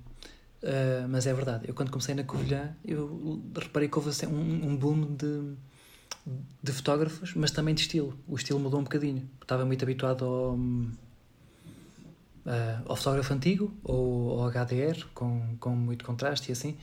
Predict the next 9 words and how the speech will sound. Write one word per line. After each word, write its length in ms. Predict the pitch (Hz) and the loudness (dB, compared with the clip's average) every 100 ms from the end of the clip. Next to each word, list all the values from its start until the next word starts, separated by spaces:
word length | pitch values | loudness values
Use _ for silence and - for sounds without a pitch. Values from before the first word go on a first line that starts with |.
| - - - - | -14 -14 -16 -6
E, 460 | 151 147 147 156 - | 0 2 2 0 0
e 80 | 151 | 2
lembro-me 340 | 151 160 160 | 4 4 2
que 340 | 160 - 156 156 160 156 156 156 - - - - - - - _ - - - - - - - - - - - - - | 0 2 4 6 4 2 -2 -8 -16 -20 -20 -20 -20 -20 -20 _ -20 -16 -14 -14 -16 -20 -20 -20 -18 -20 -20 -12 4
alguém 220 | 165 175 | 8 10
me 60 | |
alertou 280 | 180 170 196 | 10 10 6
para 140 | - 180 | 4 2
isso 260 | 185 - | 2 -6